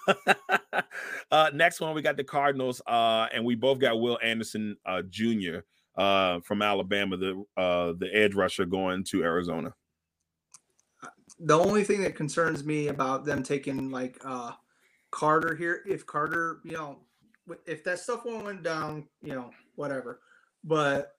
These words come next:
Speaker 2: is the fact that the last time they got a defensive player built like that, um, I can't even say his name, Nitschke from Ole Miss, he,
Speaker 1: Mm-hmm.
Speaker 2: they did nothing correctly with him.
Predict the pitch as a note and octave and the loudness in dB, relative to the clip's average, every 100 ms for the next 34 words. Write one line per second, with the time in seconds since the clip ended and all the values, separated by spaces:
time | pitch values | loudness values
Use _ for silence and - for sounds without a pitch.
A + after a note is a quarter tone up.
0 | - D#3+ C#3+ C3+ D3 E3+ D#3+ D3+ - D#3 | -6 -2 0 -2 -4 0 0 -2 -4 -8
1 | C#3 C#3 E3+ - E3+ D#3 D3 D3+ D3 C#3+ | -6 -4 -4 -4 -4 -4 -6 -4 -4 -4
2 | C3+ C3+ D3 D3+ D#3 D3+ C#3+ - D3+ C#3+ | -6 -8 -10 -8 -6 -6 -10 -8 -6 -4
3 | C#3 C#3 D3 C#3+ D3 D3 D3+ C#3+ C#3+ C#3+ | -4 -4 -6 -4 -6 -6 -6 -4 -4 -8
4 | _ _ _ _ _ - C3+ B2+ A#2+ A#2+ | _ _ _ _ _ -8 -6 -6 -8 -10
5 | B2+ _ - B2 B2 B2 C3 - C#3 C3 | -12 _ -16 -12 -10 -6 -6 -4 -2 -2
6 | A#2+ C3 C3 C3 B2+ C3 C#3+ C#3+ - E3 | -2 -2 -2 0 2 2 0 -4 -6 -2
7 | D#3+ D#3 - D3+ C#3 D3+ C#3+ C#3 D3+ D#3+ | 0 0 0 0 0 0 0 2 0 0
8 | - - - F3 D#3+ D3 B2 A#2+ G2+ - | -6 -14 -8 -4 -4 0 2 2 0 -6
9 | - _ _ - D3+ D3 D#3 D#3 C#3+ D3 | -18 _ _ -2 2 4 4 4 2 0
10 | C#3 C3 - C#3+ C#3 B2 B2+ A#2 - C3 | -2 -4 -4 -2 0 -2 -8 -10 -14 -16